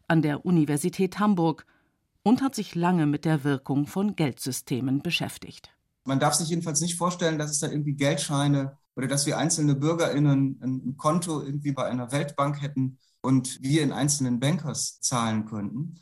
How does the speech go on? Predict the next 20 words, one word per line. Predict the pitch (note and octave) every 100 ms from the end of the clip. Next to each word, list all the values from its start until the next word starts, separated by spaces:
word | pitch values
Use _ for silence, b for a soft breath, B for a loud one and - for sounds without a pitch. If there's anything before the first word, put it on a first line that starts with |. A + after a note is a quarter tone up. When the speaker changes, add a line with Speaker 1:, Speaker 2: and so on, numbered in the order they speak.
| B
Speaker 2:
sondern | - D3 D#3 D3
die | C3+
Idee | C#3+ B2+ D#3+
ist | G3 -
eben, | D#3+ E3+ E3+ E3+ - _ _
diesen | D#3+ D3+ C#3+
Banker | C#3 F#3+ G3 D3+
als | C#3+
Verrechnungseinheit | - C3+ C#3+ F#3 G3+ F#3 - D#3+ E3+ E3
zwischen | - E3 - F3+
den | D#3+ D3+
jeweiligen | D#3 E3+ D#3 D3+ D3
Landeswährungen | C#3+ F3+ C#3+ - A#2 G#2+ G#2 G2+
zu | - G#2
nutzen. | G2 - F#2 -
Also | A2 B2
wenn | B2+ D3 D3+
international | - D#3+ E3+ D#3+ D3+ - C#3+ C#3
gehandelt | C3 A#2 D3 F#3 F#3+ -
wird, | F3+ G3+ -